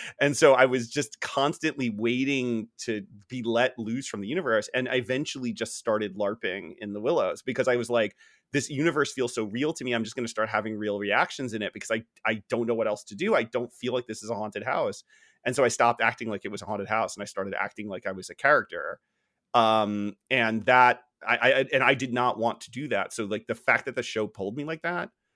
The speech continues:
is amazing. As I talk to my friends about it, when I, like, just sort of pitch them on shows, I basically sum it up by saying, like, "This is what top shelf immersive looks like." Like, if you wanna see top shelf immersive at every beat, go see The Willows.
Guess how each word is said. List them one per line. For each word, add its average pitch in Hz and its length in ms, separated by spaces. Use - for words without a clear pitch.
is 127 220
amazing. 110 420
As 127 100
I 147 80
talk 135 320
to 175 160
my 131 140
friends 113 320
about 139 260
it, 147 180
when 113 120
I, 104 200
like, 95 200
just - 260
sort 107 140
of - 40
pitch 107 200
them 104 100
on 95 100
shows, 120 380
I 107 120
basically 117 420
sum 107 220
it 107 60
up 104 60
by 104 80
saying, 104 300
like, 92 180
"This 135 260
is 123 100
what 127 200
top 117 200
shelf 110 260
immersive 101 440
looks 95 220
like." 65 340
Like, 117 120
if 120 100
you 139 80
wanna 143 220
see 120 460
top 135 240
shelf 120 300
immersive 101 680
at 104 120
every 104 320
beat, 98 340
go 123 160
see 127 160
The 113 100
Willows. 104 680